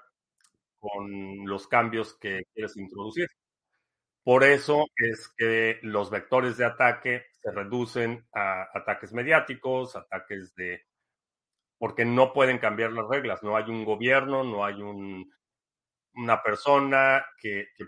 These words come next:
pueda unilateralmente decir, "A partir de ahora, pues, no hay veintiún millones, sino que ahora son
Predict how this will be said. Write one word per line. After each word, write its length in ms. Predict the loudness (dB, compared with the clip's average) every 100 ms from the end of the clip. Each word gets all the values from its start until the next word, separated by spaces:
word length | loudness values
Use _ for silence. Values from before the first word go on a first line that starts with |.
| _
pueda 240 | 0 2
unilateralmente 760 | 0 -2 -4 -2 -2 -2 -2 -6
decir, 200 | -6 -4
"A 80 | -2
partir 340 | -2 -2 -4
de 80 | 4
ahora, 360 | 6 6 4 2
pues, 220 | -6 -10
no 120 | -4
hay 380 | -2 -2 -4 -6
veintiún 420 | -6 -8 -8 -8
millones, 460 | -6 -2 0 -2 -6
sino 180 | -14 -8
que 120 | -2
ahora 180 | -2 -2
son 340 | -4 -6 -8